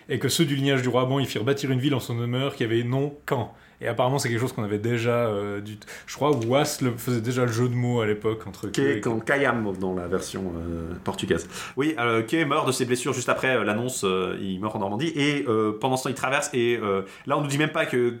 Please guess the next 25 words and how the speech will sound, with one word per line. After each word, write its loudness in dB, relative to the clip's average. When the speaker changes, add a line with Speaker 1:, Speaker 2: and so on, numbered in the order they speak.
Speaker 2:
Gauvin 2
meurt 2
dans -2
l'accostage, 0
on -4
meurt 0
dans -2
une -2
bataille 0
en 2
accostant, 0
Speaker 1:
Mhm. -2
Speaker 2:
c'est -2
juste -4
Gauvin 2
meurt, 2
euh, 2
dès 0
qu'ils -8
sont -2
arrivés 2
sur, 0
euh, 0
en -4
Bretagne. 0